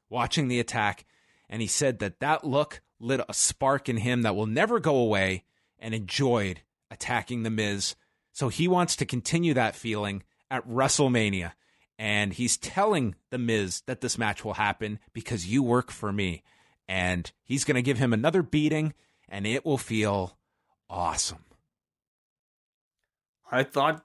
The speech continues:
Speaker 2: this was really good, you know? The last time we saw Shane as a heel, he was still playing that bratty kid from Greenwich. Like, but now he's a man, he's, he's the author-,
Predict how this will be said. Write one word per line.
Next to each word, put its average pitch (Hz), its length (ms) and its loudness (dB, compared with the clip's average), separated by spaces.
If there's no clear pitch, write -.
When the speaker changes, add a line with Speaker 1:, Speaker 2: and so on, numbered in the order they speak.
Speaker 2:
this 120 260 -2
was 127 180 -2
really 139 240 2
good, 117 420 2
you 98 80 -4
know? 123 260 2
The 139 100 2
last 180 320 2
time 214 160 2
we 170 80 4
saw 139 220 2
Shane 135 260 2
as 107 140 0
a - 20 -8
heel, 113 560 0
he - 240 0
was 127 160 2
still - 320 0
playing 135 280 0
that 95 220 0
bratty 104 420 2
kid 98 340 -2
from 98 180 -4
Greenwich. 92 640 -4
Like, 92 400 0
but 107 180 2
now 117 600 0
he's 127 240 0
a 98 60 2
man, 165 640 0
he's, 92 420 -6
he's 104 340 -4
the 98 180 -2
author-, 147 540 0